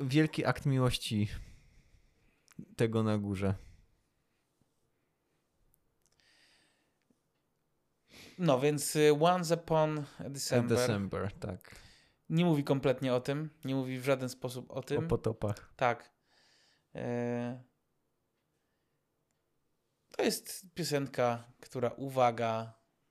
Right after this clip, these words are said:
Speaker 2: nie spodziewaliście się, głównym klimatem jest nostalgia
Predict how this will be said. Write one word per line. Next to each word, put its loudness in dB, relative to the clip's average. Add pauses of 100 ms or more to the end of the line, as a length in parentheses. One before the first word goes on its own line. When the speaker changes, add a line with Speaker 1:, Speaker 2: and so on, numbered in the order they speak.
(360)
Speaker 2:
nie -2
spodziewaliście -4
się, -4 (1300)
głównym -4
klimatem -6
jest -10
nostalgia -8